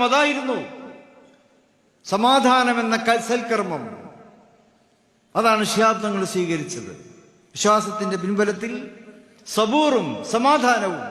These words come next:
അത് കൈവരിച്ചപ്പോൾ പിന്നീട് നമുക്കുണ്ടായ നേട്ടം അതെല്ലാവർക്കും അറിയാവുന്നതാണ്. പിന്നെ എല്ലാവരും അതിനെ പ്രതി-, പ്രകീർത്തിച്ചു. മുസ്ലിം ലീഗ് എടുത്ത ആ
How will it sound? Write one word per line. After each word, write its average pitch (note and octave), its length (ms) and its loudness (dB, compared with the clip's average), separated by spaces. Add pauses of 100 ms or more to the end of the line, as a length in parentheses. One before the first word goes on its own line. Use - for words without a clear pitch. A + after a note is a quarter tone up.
(1500)
അത് C3 100 -4 (100)
കൈവരിച്ചപ്പോൾ C#3+ 720 -4 (1200)
പിന്നീട് A2+ 460 -4
നമുക്കുണ്ടായ A2 540 -6 (140)
നേട്ടം G2 340 -12 (1600)
അതെല്ലാവർക്കും G#2 560 -6
അറിയാവുന്നതാണ്. G#2 720 -8 (1600)
പിന്നെ C#3+ 220 0
എല്ലാവരും G#3 360 2
അതിനെ G#3+ 240 0
പ്രതി-, G#3 280 0
പ്രകീർത്തിച്ചു. G#3 580 -2 (100)
മുസ്ലിം E3+ 240 -12
ലീഗ് D#3+ 160 -6
എടുത്ത D3+ 180 -6
ആ D#3 40 -6